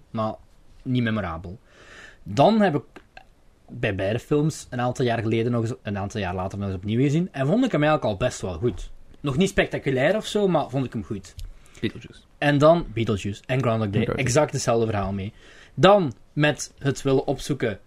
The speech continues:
Speaker 1: van de score, denk ik dan, of het een of het ander, erachter gekomen dat er ook een musical van bestaat.
Speaker 2: En die is ook heel goed.
Speaker 1: En dan heel erg fan geworden van die musical. En daardoor, op exact hetzelfde met Groundhog Day, en daardoor eigenlijk de film nog meer begint te waarderen.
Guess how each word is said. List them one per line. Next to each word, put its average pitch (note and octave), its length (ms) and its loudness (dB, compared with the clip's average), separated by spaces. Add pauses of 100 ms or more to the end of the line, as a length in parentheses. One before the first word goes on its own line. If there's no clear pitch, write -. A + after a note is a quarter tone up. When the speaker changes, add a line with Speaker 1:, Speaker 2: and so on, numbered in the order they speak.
(100)
Speaker 1:
van A#2+ 300 -2
de A2 80 -4
score, B2 400 0
denk C3+ 260 -2
ik C#3 100 -6
dan, C#3+ 120 -2
of C3+ 60 -6
het - 100 -12
een C#3 80 -2
of C3+ 60 -6
het - 80 -8
ander, C#3+ 320 -4
erachter D3 420 2
gekomen C3 380 0 (240)
dat G2+ 120 -8
er G2+ 80 -2
ook C3 180 -2 (340)
een A2+ 120 -6
musical E3 360 6
van A2+ 160 0
bestaat. F#2 500 -6 (300)
Speaker 2:
En - 80 0
die G#2+ 100 4
is B2 60 6
ook A#2 80 2
heel F2+ 140 0
goed. D#2+ 300 -6 (240)
Speaker 1:
En B2+ 180 0
dan C3+ 280 4 (320)
heel F#3 300 8
erg E3 120 4
fan D3+ 200 2
geworden C3+ 320 2
van B2 140 2
die D#3+ 100 6
musical. C3 500 2 (400)
En C3+ 180 0
daardoor, E3+ 540 4 (160)
op C3 140 -6 (160)
exact C3 320 2
hetzelfde E3+ 340 2
met C3+ 40 0
Groundhog C#3+ 360 2
Day, D#3 160 2
en B2+ 180 -2
daardoor C#3+ 360 2
eigenlijk C#3 400 2
de A#2+ 60 -4
film C3+ 400 2
nog C3 240 -2
meer A#2 240 0
begint A2+ 220 -2
te A#2 80 -4
waarderen. G2+ 480 -2